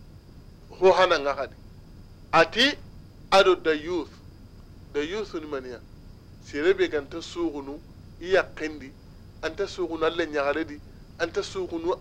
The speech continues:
an gida ɲagare di, anta sugu na ma di. An na wari ido wandi igu ngarono iwa baka,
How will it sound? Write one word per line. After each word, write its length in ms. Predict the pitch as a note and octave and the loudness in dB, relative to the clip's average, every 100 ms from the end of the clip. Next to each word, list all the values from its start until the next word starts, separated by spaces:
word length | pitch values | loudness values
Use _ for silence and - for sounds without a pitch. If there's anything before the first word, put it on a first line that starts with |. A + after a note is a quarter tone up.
| - | -2
an 160 | F#3 | -2
gida 180 | E3+ D#3+ | 2 0
ɲagare 420 | D3+ C#3+ C#3+ D#3+ | 2 0 0 0
di, 120 | C#3+ - - - - - | -4 -14 -20 -20 -12 -2
anta 260 | F#3+ G3+ | 0 2
sugu 320 | G#3 G3+ F#3+ F3 | 0 0 0 4
na 120 | F3 | 4
ma 280 | F#3+ F#3+ D#3+ | 6 6 6
di. 160 | D#3+ - - - - - - - | 2 -12 -20 -20 -20 -20 -8 4
An 200 | G3+ A#3 | 6 8
na 140 | A3+ | 8
wari 260 | G3 G3 A3 | 10 8 6
ido 180 | A#3 G3+ | 8 8
wandi 280 | G#3 G#3+ | 8 4
igu 200 | A3+ G#3+ G3+ | -4 -4 0
ngarono 480 | F#3+ G3 G3+ G#3 G#3+ | 4 6 8 6 6
iwa 260 | G3 F#3 G3+ | 4 4 6
baka, 520 | G#3+ G#3+ A3+ A#3+ | 6 4 4 4